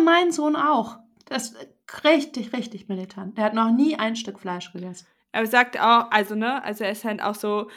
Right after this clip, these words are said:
Speaker 1: Ja.
Speaker 2: äh, wenn seine, wenn seine Schwester, ähm, äh,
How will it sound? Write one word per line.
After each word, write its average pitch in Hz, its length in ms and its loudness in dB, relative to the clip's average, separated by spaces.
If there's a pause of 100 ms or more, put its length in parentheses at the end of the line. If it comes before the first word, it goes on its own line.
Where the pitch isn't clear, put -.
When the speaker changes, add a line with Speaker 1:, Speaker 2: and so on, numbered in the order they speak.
(120)
Speaker 1:
Ja. 214 560 6
Speaker 2:
äh, 202 80 0
wenn 220 180 2
seine, 202 640 4
wenn 214 160 0
seine 196 260 2
Schwester, 240 840 4
ähm, 202 800 2 (1300)
äh, 190 640 -4